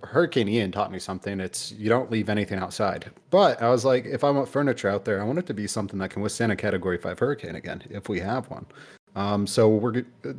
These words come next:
we got all these cinder blocks for free. We're trying to do everything on a budget. That's why I'm, I'm basically building a forty thousand dollar outdoor patio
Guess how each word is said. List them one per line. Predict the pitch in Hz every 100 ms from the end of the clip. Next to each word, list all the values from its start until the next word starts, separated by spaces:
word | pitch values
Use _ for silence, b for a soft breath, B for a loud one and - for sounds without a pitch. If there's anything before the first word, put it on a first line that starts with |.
| -
we | 131 127 117
got | 147
all | 170
these | 165 -
cinder | 147 143
blocks | 131 131 -
for | 135
free. | - 95
We're | 98
trying | 113 226
to | 269
do | 214
everything | 123 151 131
on | 104 95
a |
budget. | 98 110 - - -
That's | 117 -
why | 120
I'm, | 104 - B B _ -
I'm | 123
basically | 170 185 - - 117
building | 98 110 113 101
a | 98 95
forty | - 117 107
thousand | 101 104 98 104
dollar | 98 95 92 92 92 92
outdoor | 110 113 101 95
patio | 95 117 110 92 90